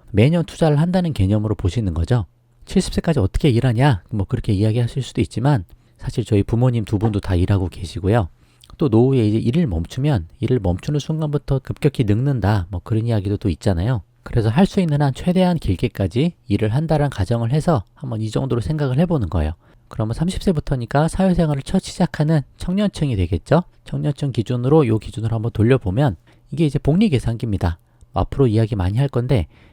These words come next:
이거 어떻게 하는지 한번 먼저 간단히 좀 보여드려 볼게요.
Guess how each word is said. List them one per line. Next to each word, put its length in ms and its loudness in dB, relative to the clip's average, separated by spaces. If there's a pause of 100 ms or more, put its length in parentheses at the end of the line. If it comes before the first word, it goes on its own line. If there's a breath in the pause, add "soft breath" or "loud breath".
(140 soft breath)
이거 100 -4
어떻게 300 2
하는지 260 0
한번 180 0
먼저 220 -2
간단히 340 -2
좀 140 -2
보여드려 400 2
볼게요. 420 0